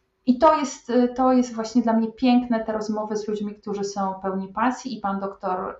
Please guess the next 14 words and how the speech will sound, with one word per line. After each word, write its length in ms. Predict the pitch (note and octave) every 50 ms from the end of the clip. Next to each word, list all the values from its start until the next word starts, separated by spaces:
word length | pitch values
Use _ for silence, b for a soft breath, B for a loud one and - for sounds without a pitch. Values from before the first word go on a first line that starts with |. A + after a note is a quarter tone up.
| -
mm, 520 | F#3 F#3 F#3 F#3 - - - - - - -
to 100 | - -
była 160 | F#3+ G3 G3 -
ta 160 | - G3+ -
osoba 320 | - - - G3+ G3+ G3
na 100 | F#3+ F#3
pierwszym 340 | - - G3 - - F#3+ F3+
roku, 220 | F3 F3 - -
która 260 | - - - F#3 E3+ E3+
dla 140 | E3 D#3+
mnie 140 | - - E3+
była 140 | E3 - E3+
pełna 320 | - - F#3+ F#3 F3 F3
pasji 520 | E3 - - - - - - - - -